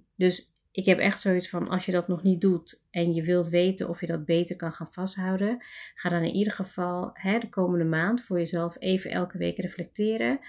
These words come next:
Kijken wat er goed ging en wat er beter kan. En dat je dan ook voor jezelf,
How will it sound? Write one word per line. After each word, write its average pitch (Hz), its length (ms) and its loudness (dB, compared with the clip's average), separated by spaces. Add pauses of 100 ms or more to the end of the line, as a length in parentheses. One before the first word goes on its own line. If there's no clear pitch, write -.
(220)
Kijken 180 320 -2
wat 180 100 -4
er 185 60 -6
goed - 260 -8
ging 175 240 -2
en 170 80 -2
wat 175 140 -6
er 165 80 -6
beter 180 360 0
kan. 254 420 0 (320)
En 180 160 4
dat 170 160 4
je 180 80 -2
dan 165 220 -2
ook 185 280 -2
voor 180 180 0
jezelf, 165 580 -2